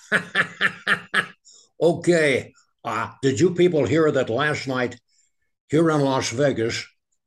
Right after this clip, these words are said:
thieves broke into the police department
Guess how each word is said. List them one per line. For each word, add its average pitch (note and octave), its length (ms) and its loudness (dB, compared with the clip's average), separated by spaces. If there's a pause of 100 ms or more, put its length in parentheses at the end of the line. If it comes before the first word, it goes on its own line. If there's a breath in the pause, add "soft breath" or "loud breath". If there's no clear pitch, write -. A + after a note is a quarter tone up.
(180)
thieves C3 560 2 (520)
broke D#3+ 260 2
into D#3+ 200 2
the B2 180 0
police F3 500 -2
department A2+ 560 -6